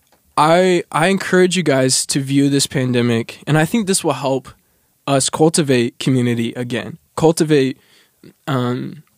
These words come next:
beautiful, um, intentional congregational worship, if we view the pandemic from a positive perspective, from the Lord working. And I,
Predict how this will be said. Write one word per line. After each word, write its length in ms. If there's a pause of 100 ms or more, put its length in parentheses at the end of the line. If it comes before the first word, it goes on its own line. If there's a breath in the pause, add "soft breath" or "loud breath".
(1200)
beautiful, 840 (640)
um, 540 (800)
intentional 640
congregational 760
worship, 440 (480 soft breath)
if 220
we 440
view 240
the 100
pandemic 720 (760)
from 240
a 80
positive 520
perspective, 540
from 280 (280 soft breath)
the 80
Lord 260
working. 380
And 100
I, 100